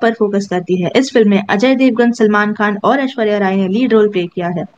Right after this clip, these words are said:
Movie number seven है वीर ज़ारा। ये फिल्म ट्वेल्व नवंबर दो हज़ार चार को रिलीज हुई थी। शाहरुख की यह फिल्म सेना के नेता वीर प्रताप सिंह के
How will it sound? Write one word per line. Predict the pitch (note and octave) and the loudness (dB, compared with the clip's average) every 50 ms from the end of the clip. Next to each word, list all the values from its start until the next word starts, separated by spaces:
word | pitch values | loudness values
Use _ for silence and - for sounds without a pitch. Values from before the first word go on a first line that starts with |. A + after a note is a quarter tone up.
| _ - | _ 0
Movie | C4 D4 E4+ F4 | 2 4 4 4
number | E4 D#4 C#4+ C4+ C#4 | 4 4 4 2 2
seven | C4+ - - A#3+ A3 A3 A#3+ A#3+ A3+ | 0 0 0 2 2 4 4 4 4
है | G#3 G3+ | 4 4
वीर | G3 A3 B3 B3+ A3 | 2 2 2 2 2
ज़ारा। | F#3+ F#3 F3 E3+ E3+ F#3 G3 - _ - | 0 0 -2 -2 -4 -6 -8 -10 _ 0
ये | A3+ C4+ E4+ F4+ | 2 2 4 2
फिल्म | F4 D4+ C4 B3+ B3+ B3+ | 2 0 0 0 0 -2
ट्वेल्व | - C#4 - D4 C#4+ | 0 0 0 0 2
नवंबर | C#4+ C#4 B3 A#3 A#3 A3 A3 G#3 G#3+ G#3 G#3+ G#3+ - _ - | 0 0 2 2 2 2 2 2 2 2 0 -2 -8 _ -2
दो | G#3+ A3+ | 0 2
हज़ार | A3+ G3+ A3 G#3+ G#3 | 2 2 2 0 0
चार | G#3+ A#3+ A3 A3+ B3+ | 0 0 0 0 0
को | C4 C#4 | 0 -2
रिलीज | C4 A#3 G#3 G3+ G3 F#3+ F#3+ | -4 -2 -2 0 -2 -2 -2
हुई | F3+ F3+ | -4 -4
थी। | F3+ F#3 F3+ F#3 - _ _ - - | -4 -4 -4 -6 -6 _ _ -6 0
शाहरुख | - C#4+ D#4+ F4+ F4+ F4+ | 2 2 2 2 0 2
की | D#4+ D4+ | 2 2
यह | D4 C#4 | 4 2
फिल्म | C4+ C#4 C4 C4 C4 C4 | 2 2 2 2 2 2
सेना | - - C4+ B3+ C4 C4+ C#4+ D4 D4 - _ _ _ - | 0 -2 -2 0 0 0 0 0 -4 -8 _ _ _ 0
के | A3 G#3+ | 2 2
नेता | A3 A3 A3+ A3 A#3 A#3+ | 4 4 4 4 4 2
वीर | A#3 A3 A3+ A3 G#3+ | 2 2 2 0 0
प्रताप | G#3+ - G3+ G3+ G#3 A3 A#3+ B3+ B3+ | 0 -4 -4 -2 0 0 0 -2 -2
सिंह | - B3 A3 G#3+ G#3 | -2 -2 0 0 0
के | G#3+ G#3 | 0 -2